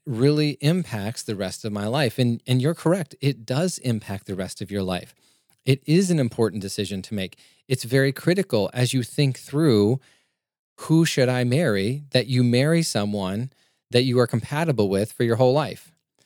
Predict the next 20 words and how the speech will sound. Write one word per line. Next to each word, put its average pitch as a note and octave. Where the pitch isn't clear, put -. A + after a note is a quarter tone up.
The B2+
difference C3
here E2+
in B2+
what A#2+
I'm F3+
thinking A2
about F2
and B2+
what B2+
I A#2+
think B2+
a A2
lot A2
of -
Christians A3
are G2
thinking G2+
about, F#2+
just C3+